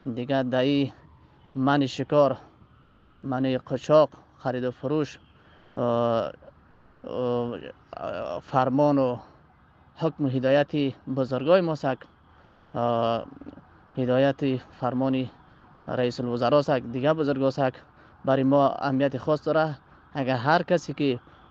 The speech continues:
مرتکب این چنین جنایت شوه، او، اه، اه، دنبال می‌شوه، گرفتار می‌شوه و پنجه قانون سپرده می‌شوه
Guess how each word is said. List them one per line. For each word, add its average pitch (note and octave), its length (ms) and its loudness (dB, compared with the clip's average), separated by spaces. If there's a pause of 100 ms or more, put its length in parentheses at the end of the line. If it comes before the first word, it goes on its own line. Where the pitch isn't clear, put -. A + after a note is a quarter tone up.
(120)
مرتکب C3+ 580 2 (880)
این D3 160 0
چنین C3+ 360 2
جنایت C3 460 2
شوه، E3 260 4 (380)
او، D#3 460 -2 (540)
اه، C3 80 2
اه، B2 260 2 (1400)
دنبال D3 380 4
می‌شوه، D#3+ 360 2
گرفتار C3 380 -2
می‌شوه E3+ 260 -2
و E3 120 2
پنجه C3+ 320 -2
قانون D#3+ 360 -4 (360)
سپرده C3+ 460 0
می‌شوه F3+ 460 4